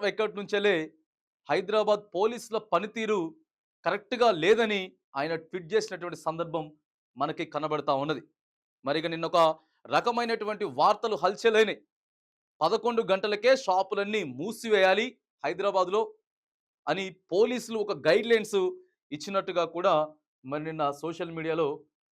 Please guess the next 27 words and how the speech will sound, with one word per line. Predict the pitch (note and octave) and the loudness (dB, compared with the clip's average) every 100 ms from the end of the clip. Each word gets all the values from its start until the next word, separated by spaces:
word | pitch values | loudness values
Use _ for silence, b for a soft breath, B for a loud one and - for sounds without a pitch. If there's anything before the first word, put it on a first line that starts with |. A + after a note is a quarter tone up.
| _ | _
రావడం | G#2+ B2+ D#3 D#3+ B2 | -2 0 0 -2 -4
జరిగింది. | C#3 D#3 B2 - _ _ _ _ _ - | -4 -4 -6 -10 _ _ _ _ _ -8
సోషల్ | D3+ E3+ E3+ | -6 -6 -6
మీడియాలో | D#3+ D3+ C3+ | -4 -2 0
రావడం | D3+ D3 C#3 | 0 -2 -4
జరిగింది. | D3+ F#3+ G#3 F3 F3 b b _ | -4 -2 -2 -2 -4 b b _
దానిపై | A#2 C#3 D#3 D#3 F3 B3 C#4 _ _ _ _ - | -2 0 2 2 4 2 0 _ _ _ _ -2
మరి | E3+ D#3+ F3 | 0 2 0
ఎందుకు, | A#3+ D4 G3 - _ _ _ _ B2 | 0 -2 -6 -8 _ _ _ _ -12
ఎందుకు | F#3 A#3+ A3+ | -10 -6 2
ఇలా | G3+ F#3+ F3 _ _ - | 6 6 4 _ _ -2
పన్నెండు | D#3 G3+ B3+ B3 | -2 2 0 2
గంటల | G#3+ G#3+ A#3 A3+ | 2 2 2 4
వరకు | G#3 G3+ A#3+ C#4 - _ _ _ - | 2 2 -2 -2 -8 _ _ _ -4
షాపులు | D#3+ F3 - G#3+ G#3+ | 2 4 4 0 -2
తెరిచి | E3+ G3+ G#3 G#3+ G3+ | -2 -4 -6 -8 -8
ఉంచొచ్చు, | D3+ D#3+ F#3 D#3 A2+ D3+ | -12 -6 -6 -6 -10 -6
పదకొండు | D#3 F3+ G#3 F3+ | -4 -4 -4 -4
గంటల | F3+ G3 | -4 -4
వరకే | G3 F#3 F3+ E3 B B - | -4 -2 -2 -2 B B -6
షాపులన్నీ | D3+ E3 G3+ F#3+ F#3+ D3 | 0 2 2 -4 -4 -2
బంద్ | D3+ D#3+ | -4 -2
చేయమంటా | F3+ E3+ E3 E3+ | -2 -2 2 2
ఉన్నారు. | E3 F#3 A3 - _ _ _ _ _ C#3+ | 4 2 2 -4 _ _ _ _ _ -2
మరి | E3+ D#3 | -2 0
మెట్రో | E3+ F#3+ A#3+ | -2 2 2
నగరాలన్నీ | A3+ A3+ G#3+ G3+ A#3 C#4 | 4 4 4 2 -2 -2